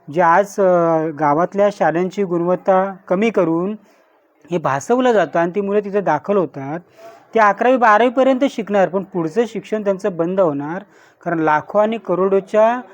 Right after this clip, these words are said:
अ, घरामध्ये ह्या फीज जाणार आहेत. आणि म्हणून आम्हाला सरकारला सांगायचं आहे की सर्वांना मोफत शिक्षण झालं पाहिजे. शिक्षण घेतल्यानंतर सुद्धा, अ, कंत्राटी कामगार कायदा आहे,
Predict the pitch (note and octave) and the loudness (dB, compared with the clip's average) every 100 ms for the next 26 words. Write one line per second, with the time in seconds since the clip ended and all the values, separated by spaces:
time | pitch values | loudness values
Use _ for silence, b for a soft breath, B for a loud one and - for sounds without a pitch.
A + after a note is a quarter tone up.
0 | B B B E3+ D#3+ D#3 D#3 C#3+ D3+ A3+ | B B B -6 -2 -2 -2 -2 0 2
1 | A3 F3+ F3+ F#3+ F#3+ F3 D#3+ D3+ C#3+ C3 | 2 2 2 2 0 -4 -2 -2 -2 -6
2 | B2 B B B D#3+ F3+ D3+ D#3+ A#3 G#3+ | -12 B B B -6 -4 -2 0 2 2
3 | G3+ G#3 A3 - D#3+ - F3+ F3 - D3 | 4 2 2 0 -6 -2 -2 -2 -4 -4
4 | D3 D#3+ F3 E3+ G3+ A3+ b b b G#3 | -2 -4 -2 0 0 -2 b b b -10
5 | G3+ E3 D#3 F#3+ G3+ G#3 F#3 E3 F#3+ F#3 | -2 -2 2 0 2 0 -2 -4 -6 -6
6 | E3 - D#3+ D3 C3 C3+ C3 C#3 D3 - | -14 -8 -6 -6 -8 -10 -10 -4 -4 -4
7 | G#3+ - B3 A#3+ G3+ G#3+ A#3+ A#3+ A#3 C4 | -6 -4 -4 0 -2 2 0 0 -2 0
8 | C4 B3 G3+ A3+ C#4 C4+ b b b b | 0 -2 -4 2 2 2 b b b b
9 | G#3+ G#3 G#3 G3+ F#3+ F#3+ G3+ G3+ C4 C#4 | 0 4 6 6 6 2 0 0 0 2
10 | C4+ B3+ B3+ C4 C4 B3 B3 B3 | 2 2 2 2 2 2 2 -2